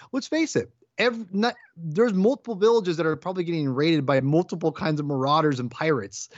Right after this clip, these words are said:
not just, you know, Hondo Ohnaka and these, uh, other guys, the Clintonians, whatever. So it's, it's just refreshing to see something Star Wars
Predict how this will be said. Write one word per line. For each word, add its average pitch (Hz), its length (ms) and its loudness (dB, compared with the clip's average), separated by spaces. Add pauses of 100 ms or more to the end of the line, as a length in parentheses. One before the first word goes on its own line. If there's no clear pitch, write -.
(240)
not 196 280 2
just, 208 360 0
you 185 80 -2
know, 147 260 0
Hondo 180 480 -2
Ohnaka 170 420 0
and 147 140 -4
these, 143 240 -2
uh, 131 320 -2
other 156 240 0
guys, 113 360 0
the 127 80 -8
Clintonians, 135 640 0
whatever. 104 400 0 (380)
So 220 420 2 (720)
it's, 247 320 -2
it's 226 160 -4
just 262 140 -8
refreshing 233 680 -2
to 240 60 0
see 202 300 -4
something 147 680 0 (180)
Star 165 420 0
Wars 117 580 0